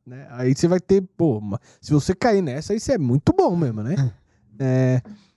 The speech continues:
Speaker 1: e, e, e eu acho, e, e, e só emendando,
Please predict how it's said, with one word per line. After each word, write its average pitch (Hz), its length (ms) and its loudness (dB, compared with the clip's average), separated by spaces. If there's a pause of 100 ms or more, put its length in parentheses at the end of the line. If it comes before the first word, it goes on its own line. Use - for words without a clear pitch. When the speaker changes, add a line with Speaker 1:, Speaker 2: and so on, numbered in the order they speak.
(180)
Speaker 1:
e, 175 80 0
e, 185 360 0
e 196 60 6
eu 208 80 6
acho, 220 200 -2
e, 180 1000 0
e, 165 40 -4
e - 40 -4
só 220 200 2
emendando, 170 920 2